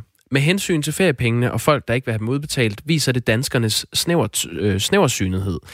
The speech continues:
Det er ufattelig vigtigt, at vi holder hjulene i gang og redder så mange butikker og arbejdspladser som muligt. S-, øh, så skulle, så skide være med, at der skal betales en smule ekstra skat. Det skal ikke være en mulighed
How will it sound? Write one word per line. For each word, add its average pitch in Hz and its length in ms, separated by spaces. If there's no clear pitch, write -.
Det 147 60
er 143 40
ufattelig 160 420
vigtigt, 151 380
at 123 160
vi 131 60
holder 123 200
hjulene 135 320
i 110 40
gang 147 340
og 123 200
redder 135 220
så 147 140
mange 123 220
butikker 139 380
og 110 60
arbejdspladser 113 560
som 107 180
muligt. 104 420
S-, - 120
øh, 110 380
så 165 220
skulle, 175 840
så 156 120
skide 226 440
være 120 240
med, 120 120
at 110 140
der 107 60
skal 107 180
betales 107 460
en 107 160
smule 123 460
ekstra 107 300
skat. - 460
Det 143 120
skal 113 640
ikke 147 280
være 101 120
en 98 100
mulighed 143 400